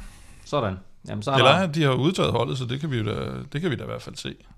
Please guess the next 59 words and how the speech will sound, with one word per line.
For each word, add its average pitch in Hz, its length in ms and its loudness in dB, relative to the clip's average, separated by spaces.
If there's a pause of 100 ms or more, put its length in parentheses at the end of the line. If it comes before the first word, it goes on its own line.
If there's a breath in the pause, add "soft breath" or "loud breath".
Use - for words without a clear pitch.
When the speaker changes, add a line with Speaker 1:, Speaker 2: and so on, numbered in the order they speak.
(720 soft breath)
Speaker 1:
Så - 120 -8
er 139 40 -2
der 123 100 0
i - 20 2
Speaker 2:
Nu 107 40 2
Speaker 1:
hvert - 20 0
fald 123 120 2
Speaker 2:
stiller 123 140 2
Speaker 1:
mulighed 113 240 4
Speaker 2:
du - 40 0
Speaker 1:
for 107 100 2
at 101 60 0
Speaker 2:
et, - 60 -6
Speaker 1:
se 123 60 -2
Speaker 2:
øh, 64 260 -4 (480)
Speaker 1:
en 131 140 -2
enkelt, 143 560 -2 (180)
øh, 110 60 0 (680)
af 110 60 0
de 107 120 4
her 101 240 2
slovenske 107 440 0
mesterskabstrøjer. 98 800 -2
Den 101 120 0
kan 110 100 -2
man 98 60 0
i - 20 -2
hvert 98 80 -2
fald 95 100 -4
se 101 260 -4
på... 92 300 -2
Øh, 92 60 -4
Speaker 2:
Jeg - 80 0
synes 147 220 6
i 147 40 4
Speaker 1:
på, 139 60 6
Speaker 2:
hvert 120 80 8
fald, 110 120 2
Speaker 1:
på - 20 4
Speaker 2:
jeg 117 80 6
har 113 80 6
Speaker 1:
Fredag 110 100 8
Speaker 2:
valgt 131 120 6
Speaker 1:
i - 20 -2
Speaker 2:
ham 131 140 4
inde 117 160 4
på 131 60 4
Speaker 1:
København. 110 200 2 (240)
Speaker 2:
mit, 131 80 0
øh, 113 80 0
hold, 127 240 6 (100)
<laughs> - 120 -4
holdet, - 280 2
men 127 80 4
det 123 80 6
er 147 40 10
jo 135 60 8
ikke 139 160 6
nogen 131 280 2